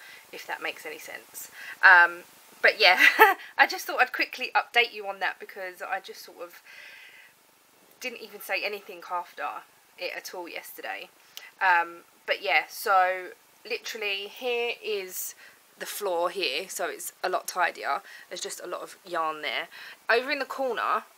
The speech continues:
um, this is the ball of wool that I bought ye-, um, the other day. Um, I've got my knitting up here, and I'm using the, the bowl that I bought the other day, um, from the fair.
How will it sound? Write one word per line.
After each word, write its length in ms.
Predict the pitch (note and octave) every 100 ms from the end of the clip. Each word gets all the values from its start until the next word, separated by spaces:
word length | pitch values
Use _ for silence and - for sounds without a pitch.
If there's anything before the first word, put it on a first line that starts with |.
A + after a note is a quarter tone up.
| -
um, 320 | F#3 F3 F3+ - -
this 200 | B3+ C#4
is 100 | -
the 60 |
ball 240 | A3+ A3+ F#3
of 80 |
wool 160 | F#3+ F#3+
that 100 | -
I 80 | -
bought 240 | E3+ C#3
ye-, 80 | - -
um, 260 | F3 E3 E2 - - _ _
the 120 | F#3
other 140 | D#3+ E3+
day. 320 | G2 G2+ F#3 - _ _ - - - -
Um, 300 | - F3+ E3+ -
I've 160 | -
got 220 | G#3 F3 - -
my 100 | F#3+
knitting 340 | G3+ G#3 - F#3+
up 160 | -
here, 340 | - F#3 E3 E3 -
and 340 | F3+ E3+ E3 - - - -
I'm 160 | B3+ C#4
using 360 | E4 G#4+ F#4+
the, 100 | C#4+ - -
the 80 | G#3+
bowl 320 | B3 C4+ D#4+
that 100 | A#3+
I 100 | F#3
bought 300 | F3+ F3+ E3+
the 100 | G3
other 140 | F#3+ G3
day, 420 | G#3 F3+ G3 C4 - - - -
um, 420 | G3 F3+ F3 F3+ - - -
from 760 | - - G#3 F#3+ F#3+ F#3+ F#3+ - - - - _ _ _ _ - - _
the 80 | -
fair. 380 | - G#3+ B3